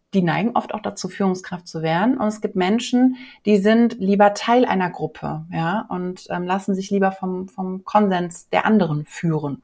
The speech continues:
zum Beispiel, ne? Ähm, aber auch die Freude, andere Menschen zu überzeugen und von etwas zu begeistern, ist auch so eine Persönlichkeitseigenschaft, die man oft bei Führungskräften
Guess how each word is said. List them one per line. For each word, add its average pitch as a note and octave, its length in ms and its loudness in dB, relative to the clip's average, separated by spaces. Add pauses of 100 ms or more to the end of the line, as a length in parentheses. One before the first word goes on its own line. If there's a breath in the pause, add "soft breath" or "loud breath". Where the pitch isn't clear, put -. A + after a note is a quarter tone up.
zum D3+ 200 -12
Beispiel, - 520 -12 (100)
ne? G#3+ 240 -6 (760 loud breath)
Ähm, F#3+ 520 2 (480)
aber F#3+ 240 6
auch F#3+ 100 -2
die G3 140 0
Freude, G#3 460 4
andere F#3+ 260 2
Menschen F3+ 360 -4
zu - 140 -6
überzeugen F#3+ 680 4
und F#3 120 -6
von - 100 -2
etwas E3+ 380 -6
zu E3 100 -6
begeistern, D3+ 760 -2
ist - 140 -16
auch G3 140 0
so C4 100 0
eine F#3+ 100 2
Persönlichkeitseigenschaft, D#3 880 -8
die D3+ 60 -10
man D3+ 180 -8
oft D3+ 120 -8
bei D3+ 120 -8
Führungskräften D#3 840 -8